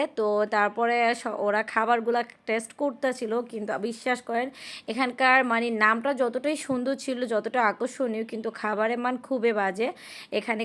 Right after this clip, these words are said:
কফিটা আমার কাছে মনে হচ্ছে যেন ওনারা রক্ত দিয়ে কফিটা বানিয়েছে, এমন অবস্থা। আমি মানে খাওয়ার সময় এতটা ঘিণ লাগছে যা বলে বোঝাতে পারবো না। আর চিকেন ফ্রাইয়ের অবস্থা তো খুবই বাজে, চিকেন ফ্রাইয়ের মধ্যে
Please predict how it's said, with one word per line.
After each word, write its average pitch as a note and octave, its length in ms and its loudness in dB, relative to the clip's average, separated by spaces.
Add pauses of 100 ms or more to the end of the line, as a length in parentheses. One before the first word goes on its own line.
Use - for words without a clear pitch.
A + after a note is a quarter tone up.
(120)
কফিটা A#3+ 440 2 (180)
আমার G#3+ 240 2
কাছে A3+ 200 0
মনে A3 280 -2
হচ্ছে A#3 180 -6 (100)
যেন A#3+ 100 0 (120)
ওনারা G#3+ 240 0 (120)
রক্ত G#3 220 0 (120)
দিয়ে A#3+ 120 0 (100)
কফিটা G#3 340 0 (100)
বানিয়েছে, G#3+ 500 -2 (460)
এমন A3 280 2 (100)
অবস্থা। A#3 280 -4 (100)
আমি G#3+ 120 -2 (180)
মানে A3 140 -2 (140)
খাওয়ার A3+ 320 4 (540)
সময় C4 320 2 (180)
এতটা A#3+ 280 -2 (120)
ঘিণ A#3 140 0 (120)
লাগছে A#3 480 2
যা G#3 80 2 (100)
বলে A3 280 0
বোঝাতে A3 280 -2 (100)
পারবো G3 320 0
না। A#3+ 60 2 (240)
আর A3+ 60 -16 (100)
চিকেন B3+ 340 -2
ফ্রাইয়ের C#4 220 4 (100)
অবস্থা A#3 320 -2
তো B3+ 140 2
খুবই B3+ 200 2 (120)
বাজে, G3 280 4 (100)
চিকেন A#3 340 -2
ফ্রাইয়ের A#3 280 4
মধ্যে A#3+ 180 -2